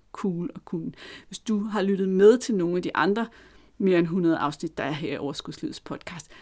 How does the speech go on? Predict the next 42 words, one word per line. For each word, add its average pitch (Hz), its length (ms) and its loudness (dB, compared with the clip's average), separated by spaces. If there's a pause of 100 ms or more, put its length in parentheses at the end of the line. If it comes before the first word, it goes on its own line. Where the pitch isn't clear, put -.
så - 100 -8
har 226 340 2
du 202 80 0
hørt 185 320 -2
mig 170 100 -4
snakke 156 360 -2
før 147 200 -4 (320)
om 180 140 -4
det 170 160 -4
her 160 220 -6
med 160 140 -2
den 160 120 -8
primitive - 560 -4
hjerne 151 340 -2
og 160 80 -8
den 165 80 -8
bevidste 165 420 -6
del 165 260 -6
af 160 60 -2
hjernen, 156 280 -6 (340)
og - 80 -6
hvordan 165 380 0
vi 156 60 -6
skal - 240 -4 (340)
udnytte 185 480 4 (440)
vores 156 300 -6
bevidste 160 500 -4
del - 380 -4
af 165 80 -6
hjernen 151 420 -4
mere 156 280 -6 (240)
til 165 280 -2 (320)
at 156 140 -2 (480)
udfordre 254 560 4
vores 165 180 -6
tanker, 175 380 -4
til - 240 -10
at 156 80 -14
tænke - 360 -6
fremad, - 720 4 (100)
til - 240 -6
at 151 120 -4